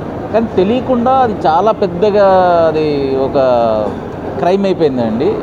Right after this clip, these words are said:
ఇరవై మూడు మంది చనిపోయారు దాంట్లో. So, వాళ్ళు ఎందుకు చేశారు, ఎలా చేశారు, తర్వాత జైలుకి వెళ్ళిన తర్వాత ఏమైంది, వాళ్ళ లైఫ్ ఏంటి,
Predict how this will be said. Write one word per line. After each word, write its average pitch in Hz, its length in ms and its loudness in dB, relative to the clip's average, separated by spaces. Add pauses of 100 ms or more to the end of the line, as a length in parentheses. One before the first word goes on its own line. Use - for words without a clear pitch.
(100)
ఇరవై 151 200 2
మూడు 170 180 0
మంది 170 220 0
చనిపోయారు 160 380 2
దాంట్లో. 131 420 -2 (1160)
So, 226 60 0
వాళ్ళు 214 280 2
ఎందుకు 196 200 0
చేశారు, 185 640 2 (160)
ఎలా 160 140 2
చేశారు, 156 560 0 (220)
తర్వాత 160 240 0
జైలుకి 175 420 0
వెళ్ళిన 190 180 0
తర్వాత 165 280 2
ఏమైంది, 139 480 0 (400)
వాళ్ళ 165 180 0
లైఫ్ 156 300 0
ఏంటి, 147 360 0